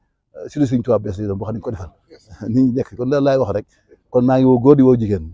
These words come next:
di woo mag di woo ndaw. Waaye rawatina njaboot Sëñ Tuubaa gi. Ñi bokk Sëñ Tuubaa dañuy jóg ñu xetti leen. Sama mbokk yi, yaa ahla barri, yaa ahla barri, hujjul barri bal saqaay. Sëñ bi woote woon ak géej gi, wóor géej gi. Waaye ñun ñi nga xam ne lu ñu am Sëñ Tuubaa tax.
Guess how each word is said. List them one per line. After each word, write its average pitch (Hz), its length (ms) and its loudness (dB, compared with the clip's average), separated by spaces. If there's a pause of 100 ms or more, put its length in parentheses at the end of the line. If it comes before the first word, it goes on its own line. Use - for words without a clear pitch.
(160)
di 120 60 -12
woo 120 100 0
mag 131 140 -4
di 123 80 -4
woo 117 100 2
ndaw. 90 180 -8 (300)
Waaye 117 320 -2
rawatina 160 320 4
njaboot 127 240 2
Sëñ 113 140 -12
Tuubaa 92 200 -8
gi. - 80 -20 (320)
Ñi 170 120 2
bokk 180 200 4
Sëñ 151 120 -2
Tuubaa 127 140 2
dañuy 165 220 4
jóg 143 120 2
ñu 131 100 0
xetti 120 240 -10
leen. 95 160 -12 (840)
Sama 156 120 0
mbokk 160 180 2
yi, 117 120 0
yaa 143 140 0
ahla 131 140 -2
barri, 101 260 -8 (160)
yaa 127 200 -4
ahla 117 120 -4
barri, 107 140 -8
hujjul 127 280 -6
barri 107 200 -6
bal 104 180 -8
saqaay. - 320 -16 (320)
Sëñ 135 140 -4
bi 127 60 0
woote 135 200 2
woon 127 100 2
ak 120 120 -4
géej 131 160 2
gi, 120 60 -4
wóor 127 160 2
géej 104 200 -2
gi. 80 100 -20 (400)
Waaye 160 140 6
ñun 170 140 4
ñi 170 60 4
nga 175 80 4
xam 170 140 2
ne 143 60 2
lu 160 60 4
ñu 220 60 4
am 165 60 -2
Sëñ 147 160 0
Tuubaa 117 180 0
tax. - 120 -16